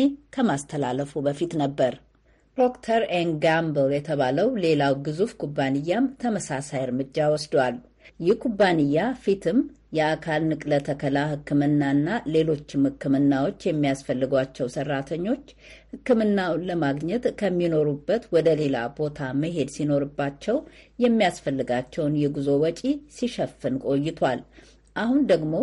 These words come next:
ከሚቀጥለው ዓመት ጀምሮ ሰራተኞቹ የሚያስፈልጋቸውን ሕክምና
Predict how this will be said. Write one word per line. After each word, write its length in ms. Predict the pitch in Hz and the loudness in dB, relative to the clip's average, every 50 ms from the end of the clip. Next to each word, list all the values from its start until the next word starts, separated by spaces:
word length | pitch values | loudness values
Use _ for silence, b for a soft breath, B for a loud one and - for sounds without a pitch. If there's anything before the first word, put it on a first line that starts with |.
| 285 277 | -2 0
ከሚቀጥለው 760 | - 240 220 226 220 208 185 180 180 - - 151 143 135 - - - | 0 0 0 0 0 0 0 -2 -2 -4 -6 -2 -2 -2 -2 -2 -4
ዓመት 260 | 131 139 139 139 139 - | -2 0 0 0 -2 -4
ጀምሮ 320 | - 175 165 170 170 170 185 208 247 311 294 | 0 0 0 0 0 -2 0 0 0 0 -2
ሰራተኞቹ 800 | - - 208 180 175 160 156 156 - 147 147 151 151 143 143 - - 147 147 | -2 -6 -4 0 0 0 0 0 -2 -2 0 0 0 -2 -4 -6 -8 -4 -2
የሚያስፈልጋቸውን 1200 | 151 143 143 147 151 151 156 156 - - 147 139 139 135 135 135 135 135 - - 165 151 165 170 | 0 0 0 0 0 -2 -2 -4 -6 -8 -6 -6 -4 -2 -2 -2 -2 -2 -4 -4 -4 -4 -4 -6
ሕክምና 460 | 170 - - 202 202 202 208 214 | -8 -6 -4 -2 -2 0 0 0